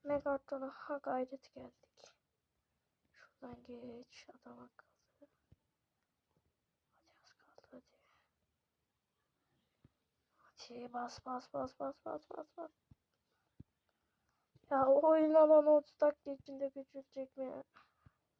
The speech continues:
Hayır. O zaman Megatron'u da alamam ki.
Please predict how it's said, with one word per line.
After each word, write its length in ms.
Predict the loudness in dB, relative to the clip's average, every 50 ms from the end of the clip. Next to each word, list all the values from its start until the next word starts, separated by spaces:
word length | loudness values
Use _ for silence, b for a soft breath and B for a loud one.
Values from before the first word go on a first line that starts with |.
| _ _ _ _
Hayır. 1040 | -10 -6 -4 -4 -4 -4 -6 -8 -6 -4 -4 -4 -4 -6 -6 -8 -10 -18 -20 -20 _ _ _ _ _ _ _ _ _ _ _ _ _ _ _ _ -20 _ _ _ _ _ -20 _ _ _ _ _ _ _ _ _ _ _ _ _ _ _ _ _
O 60 | -10
zaman 300 | -2 2 4 4 4 2
Megatron'u 720 | 2 0 -2 0 2 2 2 2 2 0 0 0 0 -2 0
da 140 | 2 2 2
alamam 420 | 2 0 -2 -4 -4 -6 -8 -10
ki. 380 | -16 _ -20 -20 -18 -18 -18